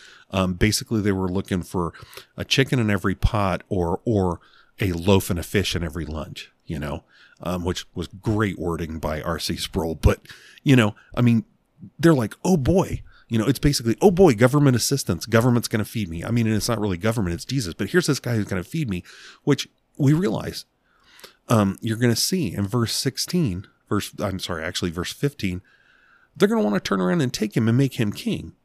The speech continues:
Not, not because he's the Messiah, but, but because, "Oh boy, this guy can keep us fed and, and make, and make us not sick."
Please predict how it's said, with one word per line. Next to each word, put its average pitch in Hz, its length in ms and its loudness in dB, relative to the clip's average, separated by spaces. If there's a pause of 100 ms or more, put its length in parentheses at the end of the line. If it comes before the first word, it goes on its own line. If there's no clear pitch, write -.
(120)
Not, 185 260 0
not 208 280 -6 (220)
because 147 440 -2
he's 147 220 -2
the 131 60 0
Messiah, 110 540 -2 (640)
but, 127 420 2
but 131 200 2
because, 120 340 0 (160)
"Oh 233 180 4
boy, 139 420 0 (260)
this - 140 2
guy 117 180 0
can 131 180 -2
keep 156 200 -4
us 165 100 0
fed 143 400 -4 (180)
and, 131 240 4
and 131 200 2
make, 135 360 -4
and 127 160 2
make 131 200 2
us 131 120 -2
not 131 200 -4
sick." - 360 -6